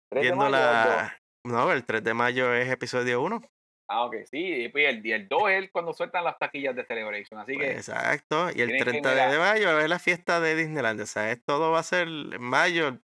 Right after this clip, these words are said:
Speaker 2: va a tener que
Speaker 1: Esa tarjeta de crédito se
Speaker 2: hipotecar mi
Speaker 1: va a
Speaker 2: casa.
Speaker 1: derretir, de tanta cargo que tú le has
Speaker 2: Exacto.
Speaker 1: metido, tanto cargo que le vas a meter, se va a derretir la tarjeta de crédito tuya, Armando.
Speaker 2: Y si por encima sueltan unos Legos, olvídate.
Speaker 1: Se chavó la
Speaker 2: Se
Speaker 1: cosa,
Speaker 2: acabó,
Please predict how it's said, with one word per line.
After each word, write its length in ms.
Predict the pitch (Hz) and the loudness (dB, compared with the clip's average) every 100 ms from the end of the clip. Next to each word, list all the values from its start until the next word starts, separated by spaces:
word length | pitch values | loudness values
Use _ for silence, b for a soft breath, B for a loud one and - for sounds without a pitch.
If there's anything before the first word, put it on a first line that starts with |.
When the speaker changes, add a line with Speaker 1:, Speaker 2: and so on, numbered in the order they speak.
| _ _ 123 | _ _ -10
Speaker 2:
va 60 | |
a 40 | 120 | -8
tener 260 | 139 151 147 | -6 -6 -4
que 220 | - 131 | 0 0
Speaker 1:
Esa 720 | 120 123 _ _ _ - 120 | 0 -14 _ _ _ -4 -2
tarjeta 160 | 147 156 | 2 2
de 80 | 151 | 2
crédito 180 | 160 160 | 2 2
se 0 | |
Speaker 2:
hipotecar 20 | |
mi 60 | 135 | 2
Speaker 1:
va 60 | 135 | 2
a 60 | |
Speaker 2:
casa. 100 | 151 | 2
Speaker 1:
derretir, 400 | 156 135 135 139 135 _ _ | 2 0 -2 -4 -8 _ _
de 80 | - | -6
tanta 260 | 117 131 156 | -6 -2 0
cargo 240 | 160 170 | 2 2
que 60 | 175 | 2
tú 80 | 165 | 2
le 60 | |
has 40 | 160 | 2
Speaker 2:
Exacto. 160 | 156 | 0
Speaker 1:
metido, 280 | 156 156 - - - | 0 -2 -2 -8 -12
tanto 220 | 117 135 | -10 -4
cargo 240 | 151 151 151 | -2 0 0
que 60 | |
le 60 | 147 | 2
vas 120 | 139 | 2
a 80 | 143 | 0
meter, 320 | 143 139 156 | 0 -2 -2
se 80 | 143 | 0
va 80 | 123 | 0
a 40 | |
derretir 380 | 131 139 123 135 | 2 0 -2 -2
la 120 | 131 | -2
tarjeta 260 | 117 117 120 | -2 -2 -2
de 60 | 120 | -2
crédito 240 | 120 117 | -2 -4
tuya, 360 | 113 107 101 101 | -8 -10 -12 -12
Armando. 280 | - 107 - | -18 -20 -14
Speaker 2:
Y 80 | 113 | -6
si 100 | 123 | -2
por 160 | 127 | 0
encima 320 | 123 120 131 147 | 0 0 2 2
sueltan 380 | 160 156 165 160 | 0 0 0 0
unos 200 | 156 156 | 0 2
Legos, 460 | 165 165 160 156 - - | 4 4 2 -2 -8 -14
olvídate. 580 | 120 117 113 95 104 120 - | -8 -4 -4 -6 -8 -10 -6
Speaker 1:
Se 140 | 104 | -6
chavó 340 | - 101 107 117 | -2 -2 0 0
la 120 | 110 | 0
Speaker 2:
Se 100 | 113 | -2
Speaker 1:
cosa, 100 | |
Speaker 2:
acabó, 80 | 113 | -2